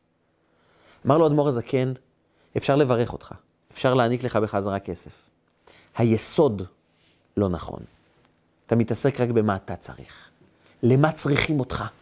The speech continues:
מהי המחויבות שלך?" כשאתה תבוא ותשאל את עצמך, "מה תפקידי בעולם? בשביל מי אני משמעותי?" כשאדם מגיע להתחתן, לפני שהוא שואל את עצמו,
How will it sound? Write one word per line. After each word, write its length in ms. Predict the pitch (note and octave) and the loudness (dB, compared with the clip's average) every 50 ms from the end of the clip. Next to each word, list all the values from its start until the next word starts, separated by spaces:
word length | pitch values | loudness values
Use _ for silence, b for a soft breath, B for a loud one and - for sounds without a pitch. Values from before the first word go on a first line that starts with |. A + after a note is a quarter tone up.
| _ _ _ _ _ B B B B B B | _ _ _ _ _ B B B B B B
מהי 220 | C#3+ E3+ G#3+ C4+ D4+ | 4 4 6 6 6
המחויבות 680 | D4 C#4 - - A#3 A#3 A#3 A3 E3+ E3+ A3+ G3+ - | 4 4 4 4 4 4 4 4 4 4 2 2 2
שלך?" 320 | - G3+ F3+ - - E3+ D3 C3 - _ _ _ _ _ _ _ _ _ _ _ _ _ _ _ _ _ _ _ B B B B B B B - | 2 2 2 2 0 -2 -4 -4 -8 _ _ _ _ _ _ _ _ _ _ _ _ _ _ _ _ _ _ _ B B B B B B B 0
כשאתה 280 | - A3+ G#3 - A#3 | 2 2 4 4 2
תבוא 540 | - - A#3 G#3+ F3+ F3 G3 C#4+ D#4 E4 E4+ D#4 D#4 | 2 2 2 0 2 2 4 6 6 6 6 6 2
ותשאל 680 | D4+ G#3 - A#3 G3 - - - - B3 C#4+ D4 C#4+ | 0 2 0 -2 -2 -2 -4 -4 0 2 2 4 4
את 120 | C4+ C#4 B3+ | 2 2 0
עצמך, 540 | A#3 - - - A3+ A3+ A3+ - - A#3+ B3 B3+ B3+ A#3+ A3+ | -2 -2 -4 -4 -2 -2 -2 0 0 0 0 0 0 0 0
"מה 100 | C4 D4 | -2 0
תפקידי 680 | C#4+ - C4 A3+ - - - A#3+ A3+ F#3+ A#3 C#4 C#4+ | 0 -2 -6 -6 -10 -10 -8 -8 -4 0 0 2 4
בעולם? 460 | B3 B3 A#3 A#3 A3+ A3 A#3 A#3 A3+ E3+ b b b b b _ _ _ _ _ | 4 4 6 4 4 4 4 2 0 -2 b b b b b _ _ _ _ _
בשביל 340 | D#3+ F#3+ - - A3+ B3+ B3 | -6 -6 -4 -4 -2 -2 0
מי 160 | C4 E4 D#4+ | 2 2 2
אני 100 | D4 D4+ | 2 2
משמעותי?" 960 | D4 C#4+ - - - - A3+ B3+ B3 B3 B3 A#3+ B3 C4+ C#4 C#4+ B3 - - _ _ _ _ _ _ _ _ _ _ _ _ _ _ _ _ _ _ b b b b b | 0 0 -2 -2 -6 -8 -4 -4 -2 -2 -4 -4 -4 -2 -2 -2 -2 -4 -8 _ _ _ _ _ _ _ _ _ _ _ _ _ _ _ _ _ _ b b b b b
כשאדם 400 | - - A3+ A3 G3+ B3 C#4+ D4+ | 0 2 2 4 4 4 4 4
מגיע 300 | D4+ C#4 G3+ A3+ D4 D4 | 4 2 4 4 2 4
להתחתן, 840 | D4 D4 C4 - - - C4 - - C4+ C#4 C#4 C#4 C#4 C4 B3+ A#3+ | 4 2 0 -2 -2 -4 -4 0 2 4 4 4 4 2 0 -4 -8
לפני 320 | A3+ A3+ - - B3 D4 D#4 | -8 -8 -8 -4 -2 -2 -2
שהוא 180 | - D#4 C#4+ | -2 -4 -6
שואל 280 | G#3+ - B3+ B3 C4 C4+ | -2 0 0 2 4 2
את 100 | B3+ - | 2 2
עצמו, 600 | B3 A#3+ - - - A3 A#3 B3+ A#3 F#3 - | -2 -6 -6 -10 -6 -2 0 0 0 0 -2